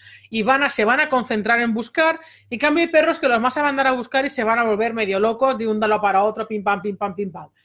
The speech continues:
¿vale? A este tipo de perros que van muy a lo loco, van muy, ¡ah!, sobreexcitados, eh,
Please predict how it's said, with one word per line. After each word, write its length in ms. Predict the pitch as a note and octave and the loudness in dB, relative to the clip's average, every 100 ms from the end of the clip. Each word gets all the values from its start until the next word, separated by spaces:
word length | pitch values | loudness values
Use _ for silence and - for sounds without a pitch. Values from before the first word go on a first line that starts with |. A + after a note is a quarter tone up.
| _ | _
¿vale? 280 | - B3+ D4+ | -4 -2 0
A 120 | A3+ C4 | 0 0
este 140 | E4+ | 0
tipo 220 | F4 E4+ | 0 2
de 120 | C#4+ | 2
perros 340 | C4 C4+ C4 C4 | 2 2 2 -2
que 80 | G#3+ | -2
van 160 | A3+ | -2
muy 180 | A#3+ B3+ | 0 2
a 100 | A#3 | 2
lo 100 | G3 | 4
loco, 340 | A3+ C4+ A3+ | 4 2 0
van 200 | A3 G#3+ | 0 0
muy, 200 | G#3+ A#3 A#3+ | 0 0 0
¡ah!, 380 | G#4+ D5+ C5+ - | 0 0 -2 0
sobreexcitados, 1000 | A#3 A3 G#3+ - F3 C4+ A#3+ D4 - _ _ _ - _ _ | -2 -2 -4 -8 0 2 2 0 -4 _ _ _ -20 _ _
eh, 300 | A#3 A#3 A3 | 0 2 2